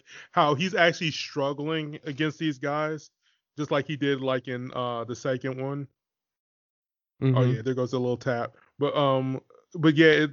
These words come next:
Speaker 1: in the other movies, he's just like, yeah, he's just taking these guys out one by one. He's driving cars through the city with reckless ambition and shit
Speaker 2: <laughs>
Speaker 1: like that, where it's just like, he becomes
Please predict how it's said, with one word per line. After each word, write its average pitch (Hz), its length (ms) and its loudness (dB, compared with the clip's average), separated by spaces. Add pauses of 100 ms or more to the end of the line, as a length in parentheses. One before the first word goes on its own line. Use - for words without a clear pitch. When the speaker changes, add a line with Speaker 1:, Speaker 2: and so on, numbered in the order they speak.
(120)
Speaker 1:
in 175 100 2
the 170 120 4
other 180 180 8
movies, 151 320 4
he's 143 120 2
just 139 160 -2
like, 131 240 4
yeah, 135 120 4
he's 143 160 0
just 139 160 -4
taking 139 320 0
these 127 160 -2
guys 127 320 4
out 127 220 2
one 123 180 0
by 120 160 2
one. 120 380 -2
He's 127 260 -4 (420)
driving 139 500 6
cars 135 360 2
through 143 140 0
the 131 100 0
city 135 400 2
with 131 240 0
reckless 135 460 4
ambition 127 560 0
and 123 120 0
shit 151 240 6
Speaker 2:
<laughs> - 20 2
Speaker 1:
like 127 260 0
that, 127 240 2
where 139 100 2
it's 127 80 0
just 131 140 -4
like, 131 160 2
he 185 80 -2
becomes 175 480 2